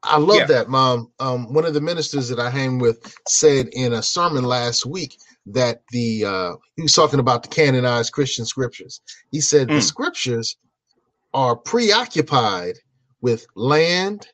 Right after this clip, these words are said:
Speaker 1: children.
Speaker 2: Yes.
Speaker 1: Land, children, and it's something else. But he said, if you look throughout the s-, scriptures, they're preoccupied with land, children,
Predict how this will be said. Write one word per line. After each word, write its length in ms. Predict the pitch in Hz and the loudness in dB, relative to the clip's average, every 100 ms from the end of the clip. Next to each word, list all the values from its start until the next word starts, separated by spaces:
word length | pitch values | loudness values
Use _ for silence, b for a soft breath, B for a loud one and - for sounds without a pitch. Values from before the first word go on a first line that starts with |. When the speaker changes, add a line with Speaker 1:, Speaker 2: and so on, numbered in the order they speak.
| _ _ _ _ _ _ _ _ _ _ _ _ | _ _ _ _ _ _ _ _ _ _ _ _
Speaker 1:
children. 840 | - - 233 190 120 113 92 101 _ _ _ _ _ - | -4 4 4 4 0 -2 -4 -10 _ _ _ _ _ -4
Speaker 2:
Yes. 420 | 104 - - _ _ _ _ _ _ _ _ _ | -4 -4 -16 _ _ _ _ _ _ _ _ _
Speaker 1:
Land, 540 | 127 170 196 202 196 | -2 0 0 -2 -2
children, 600 | - 190 185 160 160 156 | -2 0 0 -2 -4 -4
and 180 | 123 117 | -4 -6
it's 120 | 104 | -4
something 480 | - 185 185 175 156 | -4 -4 -4 -4 -4
else. 240 | 117 - - B _ | -4 -6 -14 B _
But 100 | 147 | -4
he 60 | - | 2
said, 260 | 160 127 | 4 4
if 140 | 120 160 | 0 -2
you 80 | |
look 200 | 180 196 | 0 0
throughout 320 | 196 180 160 151 | -2 0 0 -2
the 60 | |
s-, 200 | 143 - - | -6 -8 -6
scriptures, 580 | - 170 147 - 104 - b b | -6 0 0 -2 -12 -14 b b
they're 100 | 117 | -4
preoccupied 840 | 117 170 165 160 160 143 143 127 113 | -4 -2 0 0 -2 -2 2 2 0
with 280 | 107 - 101 | -4 -8 -4
land, 600 | 120 151 160 160 156 151 _ _ _ - | 2 4 4 4 2 -6 _ _ _ -6
children, 680 | - 156 131 98 104 92 | 2 4 4 0 -6 -10